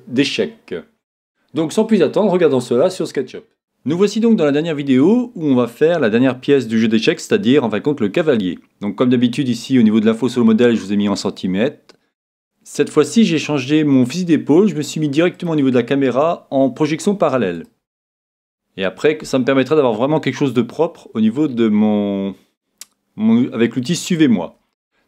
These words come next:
Donc on va faire en sorte de faire cet objet en deux parties. Donc on va prendre l'outil, euh, rectangle, touche raccourci R, on va faire un... quelque chose comme ça rapidement.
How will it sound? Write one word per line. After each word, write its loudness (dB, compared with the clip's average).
Donc -2
on -4
va 2
faire 0
en 0
sorte -2
de 0
faire -2
cet 2
objet 0
en 2
deux 2
parties. -6
Donc -14
on 0
va 2
prendre 2
l'outil, 0
euh, -4
rectangle, -2
touche -10
raccourci -8
R, -2
on -8
va -6
faire -4
un... -4
quelque -8
chose -6
comme -2
ça -2
rapidement. -4